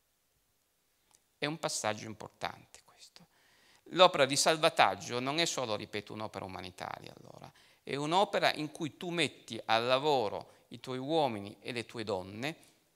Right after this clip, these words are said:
che partono dalla Palestina mandataria o che sono presenti già in Europa e che entrano a far parte, come posso dire, di un'opera collettiva dove l'aiutare gli altri,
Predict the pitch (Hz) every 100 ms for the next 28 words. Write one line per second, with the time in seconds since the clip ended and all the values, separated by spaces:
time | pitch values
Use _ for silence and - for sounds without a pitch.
0 | _ _ _ - - - 139 127 - 104
1 | 95 95 95 107 98 - 104 104 104 101
2 | 143 123 87 78 - - - 110 165 147
3 | 131 117 131 117 98 101 98 104 - -
4 | 101 95 87 82 85 - 143 - - 190
5 | - - - 156 - 175 123 104 104 131
6 | 165 151 127 131 151 - 165 - - -
7 | _ 156 151 147 131 123 139 165 196 196
8 | 143 - 202 165 120 - - - 107 101
9 | 120 143 - - - 139 139 139 139 143
10 | 147 165 120 110 135 143 110 98 104 -
11 | 165 208 - _